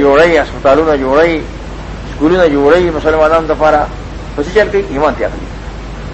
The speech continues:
دا خو هغه ویلی نه شي ته بې حیا شه. الفاروق کې مضمون دی، نان دې ایمان لے، نان دې ایمان لے، ایمان تیار کوي. تاسو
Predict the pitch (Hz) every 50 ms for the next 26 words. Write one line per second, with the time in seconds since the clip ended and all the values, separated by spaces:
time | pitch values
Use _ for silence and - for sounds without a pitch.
0 | - - - - - - - - - - - - - - - - - - - 123
1 | 175 185 170 170 160 170 196 226 240 262 262 247 196 202 190 151 185 165 165 -
2 | - - 147 147 143 - - - 135 - - 131 139 135 131 123 120 110 98 -
3 | 87 - - - - - - - - - - - - - - - - - - 139
4 | 135 - 147 156 180 180 - 151 151 147 147 139 165 214 233 240 240 220 - -
5 | - 147 147 156 165 185 196 196 185 165 151 208 233 247 247 - - 170 165 156
6 | 151 160 151 139 131 147 151 135 113 - - - - - - - - - - -
7 | - 104 117 139 160 170 160 135 120 175 196 190 - - 131 123 117 117 110 107
8 | 98 92 95 95 - - 110 117 117 107 - - - - - - - - - -
9 | - - - - - - - - - - - - - - - - - - - -
10 | - - 131 123 135